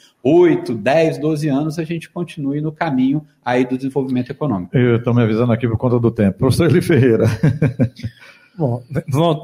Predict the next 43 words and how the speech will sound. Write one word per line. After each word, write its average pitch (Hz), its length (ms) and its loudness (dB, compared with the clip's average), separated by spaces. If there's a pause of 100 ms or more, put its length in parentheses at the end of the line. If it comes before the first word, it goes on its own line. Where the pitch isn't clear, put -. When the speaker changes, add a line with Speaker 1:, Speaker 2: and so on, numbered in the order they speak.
(120)
Speaker 3:
você - 180 -6
quer 139 120 -2
saber 135 280 0
a 131 40 -2
questão 127 280 -4
da 123 120 -4
candidatura 123 560 -4
de 113 100 -6
Haddad, 120 340 -6
não 113 100 -18
é 120 60 -12
isso? 156 280 -12
Speaker 2:
Não, 202 260 4
é, 175 240 2
Speaker 3:
Veja. 156 340 2
Speaker 2:
é, 120 360 0
é, - 20 4
é 190 80 4
um, 175 360 0
é - 40 4
um 175 60 2
processo 160 480 0
já 151 120 2
de, 147 100 2
de, 151 300 0
de 143 140 0
transferência. 151 720 0
Speaker 3:
Ve-, 185 80 0
veja 160 280 2
só. 117 260 -6 (880)
Não 214 220 -2
é 233 60 0
tão 277 180 -4
fácil 147 380 -6
assim. - 220 -16 (1600)
Primeiro, 175 380 -8
Speaker 2:
É 147 60 2
uma 160 100 2
construção, 156 540 0
né? 110 160 -4
Speaker 3:
há 226 240 2
dois 254 320 2
nomes 147 480 -4